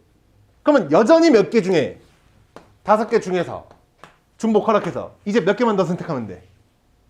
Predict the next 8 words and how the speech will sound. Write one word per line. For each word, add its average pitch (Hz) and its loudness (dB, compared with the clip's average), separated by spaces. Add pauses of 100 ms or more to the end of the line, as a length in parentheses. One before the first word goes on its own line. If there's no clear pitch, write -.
(1500)
세 277 -2
개 294 2
더 220 4
선택하면 196 -4
되지. 104 -8
두 196 -12
개는 180 2
보냈으니까. 151 -2